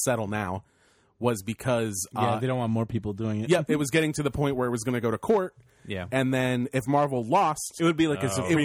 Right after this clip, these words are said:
Speaker 1: w-,
Speaker 2: Court
Speaker 3: Yeah.
Speaker 2: decision.
Speaker 1: against, like, work for hire stuff.
Speaker 3: Yeah.
Speaker 1: So,
Speaker 3: Yeah, that would
Speaker 1: um,
Speaker 3: destroy Marvel.
Speaker 1: yeah, it, so it's, it's too dangerous for them.
Speaker 3: Huh.
Speaker 1: I don't know that the Kirby family would have won, but, uh, even if the Kirby family lost, that's such bad P R for Marvel
Speaker 3: Yep.
Speaker 1: as
Speaker 3: Yeah,
Speaker 1: well.
Speaker 3: that's true.
Speaker 1: So I think that this was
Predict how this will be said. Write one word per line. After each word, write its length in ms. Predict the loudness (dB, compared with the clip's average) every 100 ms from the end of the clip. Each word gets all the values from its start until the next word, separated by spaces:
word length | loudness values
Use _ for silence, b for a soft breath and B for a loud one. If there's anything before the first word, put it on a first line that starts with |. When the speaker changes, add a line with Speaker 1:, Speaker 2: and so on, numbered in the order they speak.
| 2
Speaker 1:
w-, 40 |
Speaker 2:
Court 180 | 2 2
Speaker 3:
Yeah. 40 | 0
Speaker 2:
decision. 480 | 0 0 2 0
Speaker 1:
against, 540 | 2 0 0 0 0 0
like, 180 | 0 2
work 200 | -2 0
for 100 | -2
hire 320 | 0 -2 -4
stuff. 320 | -4 -4 -4 -4
Speaker 3:
Yeah. 220 | -6 -6 -10 -10
Speaker 1:
So, 480 | 0 2 2 0 0
Speaker 3:
Yeah, 60 | 0
that 80 | 2
would 60 | 0
Speaker 1:
um, 40 |
Speaker 3:
destroy 420 | -4 -8 -8 -6
Marvel. 380 | -6 -8 -8 -2
Speaker 1:
yeah, 200 | 0 0 -2
it, 160 | -4 0
so 180 | 0
it's, 160 | 0 -2 -6
it's 160 | -4
too 140 | -2 0
dangerous 360 | 0 0 -2 -4
for 80 | -2
them. 280 | 0 0 -4 -6
Speaker 3:
Huh. 180 | -8 B _
Speaker 1:
I 340 | 0 2 0 -8 _ _ -4
don't 340 | 0 0 0
know 280 | -2 0 0
that 180 | -2 -4
the 80 | -4
Kirby 260 | -2 -2 -2
family 340 | -2 -2 -2 -2
would 220 | -2 -2
have 140 | -2
won, 300 | 0 0 0
but, 180 | -2 -4 -8 -2
uh, 280 | 0 0 -2 -6
even 300 | -4 0 0
if 100 | -2 -6
the 80 | -6
Kirby 320 | -2 -2 -2
family 320 | -4 -4 -4 -6
lost, 480 | -4 -2 -4 -8 b b -4
that's 200 | -2 0
such 240 | -2 -2
bad 200 | -2 -2
P 140 | -2 -2
R 120 | -4
for 80 | -4
Marvel 380 | -4 -4 -6 -6
Speaker 3:
Yep. 140 | -4 0
Speaker 1:
as 160 | 0
Speaker 3:
Yeah, 40 | 0
Speaker 1:
well. 160 | -4
Speaker 3:
that's 180 | -4 -8
true. 160 | -8 0
Speaker 1:
So 180 | 2 2
I 140 | 0
think 240 | 0 -2
that 180 | 0 -2
this 140 | -2 0
was 320 | 0 -2 -6